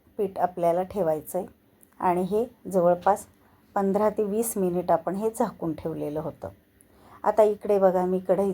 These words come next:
तापायला ठेवली आणि त्यामध्ये आपण तेल घालायचं आहे.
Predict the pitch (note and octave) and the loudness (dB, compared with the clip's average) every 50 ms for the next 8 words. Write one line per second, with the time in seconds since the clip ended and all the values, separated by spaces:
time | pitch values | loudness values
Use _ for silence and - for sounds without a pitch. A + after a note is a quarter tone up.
0 | F#3+ - E3+ E3 E3+ - D#3+ D#3+ D#3+ D#3+ E3+ E3+ - G3+ F3 D#3+ D#3+ E3 - - | 2 2 2 2 2 0 -2 0 0 -2 -4 -4 -4 -6 -6 -4 -6 -8 -8 -6
1 | - F#3 F3+ F3 F3+ - G3 F3+ E3+ E3 E3 D#3+ D#3 E3+ E3 D#3+ D#3+ - D#3 D#3+ | -6 -4 -4 -4 0 2 2 2 2 2 0 0 0 0 0 0 -2 -2 -6 -10
2 | - - _ _ _ _ - G#3+ F3+ D#3+ D#3 D3+ D#3+ F3 E3+ D3 C#3+ C#3+ C#3+ - | -10 -12 _ _ _ _ -2 0 0 0 -2 -2 -2 -2 -2 -2 -4 -6 -8 -10
3 | - - B2+ - | -14 -14 -14 -14